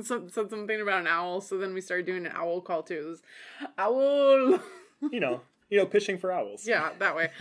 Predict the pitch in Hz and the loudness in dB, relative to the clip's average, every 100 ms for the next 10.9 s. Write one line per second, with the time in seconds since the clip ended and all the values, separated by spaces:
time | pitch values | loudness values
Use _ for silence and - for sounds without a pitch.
0 | 156 175 - 170 220 220 208 190 175 151 | -4 -2 -2 4 4 6 4 0 -2 -4
1 | 170 165 156 - 214 202 190 - _ _ | -4 -2 -2 0 -4 -4 -8 -16 _ _
2 | 269 294 302 226 214 202 170 180 160 160 | -2 0 0 0 0 -2 -2 0 4 4
3 | 160 196 233 339 - _ _ _ _ 185 | 4 2 -2 -4 -8 _ _ _ _ 8
4 | 214 196 180 180 165 135 127 123 131 208 | 8 8 6 4 4 2 2 2 2 2
5 | 190 220 196 170 170 147 135 143 131 123 | 2 0 0 -2 0 -2 0 -2 0 -2
6 | 127 117 113 107 98 - - - 139 131 | -2 -4 -4 -8 -10 -16 -8 2 4 6
7 | 147 143 135 - 180 170 156 170 151 156 | 4 4 0 -2 0 2 2 0 0 -2
8 | 139 135 117 120 117 113 110 113 117 123 | -2 -4 -6 -6 -6 -6 -6 -10 -10 -12
9 | 127 - - 131 131 123 120 123 135 131 | -12 -12 -8 -4 0 -2 -4 -6 -2 0
10 | 131 131 127 120 117 123 117 110 | 0 0 0 0 -4 -4 -4 -4